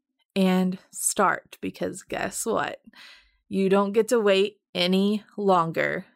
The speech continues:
Starting happens now, not whenever we get to step five, <laughs> not even whenever we get to the bonus step.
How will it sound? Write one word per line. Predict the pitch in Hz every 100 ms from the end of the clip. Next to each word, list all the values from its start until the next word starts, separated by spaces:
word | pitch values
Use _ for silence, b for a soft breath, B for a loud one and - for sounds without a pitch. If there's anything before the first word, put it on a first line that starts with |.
| _
Starting | - - - 196 208 247 269
happens | 262 - - 185 185 202 196 196
now, | - 185 170 - - - -
not | 202 190 196 233 - - - B B B B B B
whenever | 196 214 220 208
we | 220
get | 214 208
to | 208
step | - 170 -
five, | 185 185 240 277
<laughs> | -
not | 226 214 196 269 262
even | 247 226
whenever | 214 208 190
we | 202
get | 196 196
to | 196
the | 185
bonus | 175 196 247 294
step. | - 302 320 -